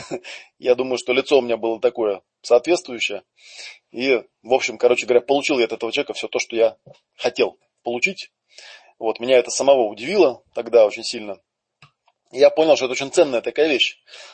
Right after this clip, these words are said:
Ну, собственно, вот, которой я хотел бы, э, научить и вас на этих, м, э, семинарах, да, на этих вебинарах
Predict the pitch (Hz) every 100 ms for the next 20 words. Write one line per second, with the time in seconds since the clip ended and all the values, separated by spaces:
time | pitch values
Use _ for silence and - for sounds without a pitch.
0 | - 131 160 147 139 143 180 170 139 151
1 | - 123 160 160 131 131 117 110 - 117
2 | 110 107 113 117 - 139 - - 123 113
3 | _ - 110 107 - - - 104 - -
4 | _ _ _ - - 58 58 - _ _
5 | _ _ _ - 120 120 107 - - 123
6 | 104 98 113 107 117 98 - -